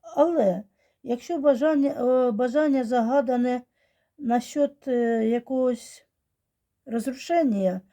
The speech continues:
наприклад, е, розрушення брака і вихід, е, з нехороших стосунків, розрушення якогось страха, якоїсь ситуації,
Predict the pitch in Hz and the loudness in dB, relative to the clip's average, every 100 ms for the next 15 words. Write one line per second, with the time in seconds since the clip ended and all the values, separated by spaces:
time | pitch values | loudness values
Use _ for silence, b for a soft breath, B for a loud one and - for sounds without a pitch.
0 | _ _ _ 226 220 262 262 240 233 _ | _ _ _ -6 -2 -2 0 -2 -2 _
1 | _ _ _ 302 233 226 226 226 233 247 | _ _ _ -8 -2 0 2 2 2 0
2 | 254 254 311 285 247 226 208 226 220 226 | -2 -4 -2 0 2 0 2 2 2 -2
3 | - 254 208 254 247 254 208 - 226 214 | -4 -4 -2 -2 -2 -4 -8 -8 -2 0
4 | 208 208 208 190 190 190 185 220 233 240 | 0 0 -2 -4 -6 -8 -2 0 2 0
5 | 233 226 247 214 - b b b - - | 2 0 -2 -8 -10 b b b -20 -4
6 | 240 - 240 233 214 - 214 190 _ _ | -2 -2 0 2 2 -2 -8 -8 _ _
7 | _ _ _ _ - 226 247 262 - 330 | _ _ _ _ -6 -2 -2 -2 2 4
8 | 285 269 262 277 269 254 - - 247 254 | 6 4 2 2 2 0 -4 -2 0 0
9 | 254 233 226 247 247 226 - 240 240 226 | 0 -2 0 -2 -2 -2 -4 -8 -2 2
10 | 208 202 - 220 202 | 2 0 -6 -8 -8